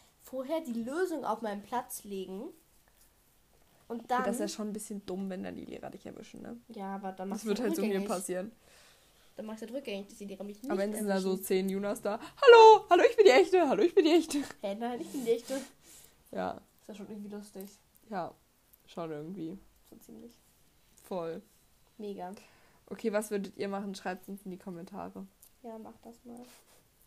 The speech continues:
Speaker 2: So, auf jeden Fall, ähm, grüßen wir jetzt noch jemanden. Das war eigentlich jetzt eine ziemlich kurze
Speaker 1: Möchte ich den
Speaker 2: Folge.
Speaker 1: Namen mal sagen?
Speaker 2: Möchtest du den Namen
Speaker 1: Möchte ich
Speaker 2: sagen?
Speaker 1: den Namen sagen?
Speaker 2: Okay, warte. Ich such kurz, kurz, weil ich bin wieder mal nicht
Speaker 1: Das ist
Speaker 2: vorbereitet.
Speaker 1: Englisch.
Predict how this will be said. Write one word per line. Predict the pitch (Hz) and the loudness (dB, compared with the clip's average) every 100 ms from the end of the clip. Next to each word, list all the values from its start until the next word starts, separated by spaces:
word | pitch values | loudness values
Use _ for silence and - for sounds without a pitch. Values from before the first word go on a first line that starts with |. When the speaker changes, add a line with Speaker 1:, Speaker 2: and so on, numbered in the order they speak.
| - - - - | -20 -20 -20 -20
Speaker 2:
So, | - 185 | -10 -10
auf | 180 233 - | -10 -16 -8
jeden | 220 233 | -4 -2
Fall, | 247 233 - - _ _ | 0 -2 -4 -18 _ _
ähm, | 214 220 208 208 202 - _ 196 | 4 6 6 2 -4 -10 _ -16
grüßen | - 220 233 220 | -6 -2 -2 -4
wir | 185 | -6
jetzt | 185 | -6
noch | 185 190 | -10 -8
jemanden. | 196 185 180 196 202 | -8 -8 -10 -12 -12
Das | 208 | -10
war | - | -6
eigentlich | 196 214 | -6 -8
jetzt | 214 | -10
eine | 208 | -10
ziemlich | 202 214 214 | -10 -10 -10
kurze | - 220 - | -8 -6 -8
Speaker 1:
Möchte | 254 | -6
ich | 262 | -6
den | |
Speaker 2:
Folge. | 247 233 | -4 -4
Speaker 1:
Namen | 233 | -4
mal | 226 | -8
sagen? | 226 208 214 220 233 _ - - | -10 -14 -14 -16 -18 _ -14 -8
Speaker 2:
Möchtest | 226 247 | -8 -6
du | 233 | -6
den | 226 | -6
Namen | 233 226 | -6 -8
Speaker 1:
Möchte | 226 | -8
ich | |
Speaker 2:
sagen? | 220 233 | -10 -10
Speaker 1:
den | 254 | -12
Namen | 240 233 | -12 -14
sagen? | 233 233 - - - | -16 -20 -20 -20 -20
Speaker 2:
Okay, | 240 - 240 | -18 -14 -12
warte. | 233 240 277 339 370 | -12 -10 -12 -12 -16
Ich | 226 | -18
such | - 233 | -12 -12
kurz, | - 240 | -10 -12
kurz, | - 277 262 | -10 -12 -8
weil | 233 | -10
ich | - | -10
bin | 226 | -8
wieder | 226 226 | -6 -6
mal | 226 226 | -8 -10
nicht | 233 - | -12 -10
Speaker 1:
Das | 233 | -8
ist | 240 | -6
Speaker 2:
vorbereitet. | 247 254 247 | -6 -6 -6
Speaker 1:
Englisch. | 247 277 - | -8 -10 -18